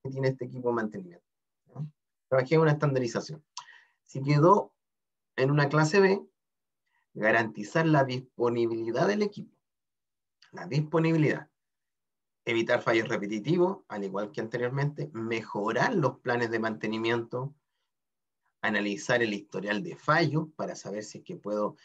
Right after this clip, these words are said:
intervenir por una periodicidad, ¿ya? Eh, algún componente que yo sé que por historia y por tiempo,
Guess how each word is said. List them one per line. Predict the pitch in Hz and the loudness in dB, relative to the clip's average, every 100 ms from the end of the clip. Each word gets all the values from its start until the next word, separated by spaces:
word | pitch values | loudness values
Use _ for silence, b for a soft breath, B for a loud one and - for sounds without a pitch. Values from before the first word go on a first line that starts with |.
| b b | b b
intervenir | 95 95 101 87 95 107 110 | -14 -6 -6 -4 -6 -6 -8
por | - 98 | -6 -4
una | 101 95 | -2 -4
periodicidad, | 92 87 90 90 - 98 120 117 _ _ _ | -6 -10 -10 -12 -6 0 0 -2 _ _ _
¿ya? | 165 107 220 _ | -6 -6 -6 _
Eh, | - 92 - | -8 -8 -6
algún | 95 95 110 104 | -6 -6 -6 -6
componente | 104 98 - 104 120 101 | -6 -8 -6 -6 -4 -8
que | - 95 | -6 -6
yo | 127 | -8
sé | - 135 135 | -4 -4 -4
que | 117 | -6
por | - 95 | -4 -8
historia | 175 - 143 156 113 117 _ _ - | -8 -6 0 2 0 -6 _ _ -14
y | 101 | -12
por | - - | -10 -14
tiempo, | - 143 131 - 120 131 | -4 0 0 -2 -8 -8